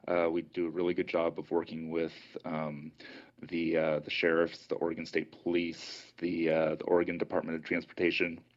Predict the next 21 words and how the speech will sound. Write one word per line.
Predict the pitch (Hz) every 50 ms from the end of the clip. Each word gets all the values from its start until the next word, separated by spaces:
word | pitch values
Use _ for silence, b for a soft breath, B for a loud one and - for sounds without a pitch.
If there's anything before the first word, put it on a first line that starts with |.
| _ _ _ _ _ _ _ - - -
um, | 90 87 85 85 85 85 80 78
and | 87 90 92
then | 92 90 85
the, | 82 85 85 85 82
uh, | 82 80 80 78 78 76 B B B B B B B B _
the, | - 87 82 - - - -
the | - 85 87 82 80 78 - -
counties | - - - 95 90 90 90 85 85 82 - - - - - -
of | - 87 87 82 80 80 78 78 76 - - - - - -
Tillamook | - - 95 90 87 87 85 - -
County | - - 92 90 85 87 85 87 87 85 85 82
and, | 78 76 73 71 - -
and | - 80 78
Washington | 82 85 82 - - - 82 80 - -
County | - 87 82 82 82 82 80
to | - - 82 80
get | 80 - -
their | - 85 82
fire | - - 85 82 85 82
departments | 82 82 - 87 85 78 78 80 85 82 82 80 - -
and, | 71 80 80 82 82 - -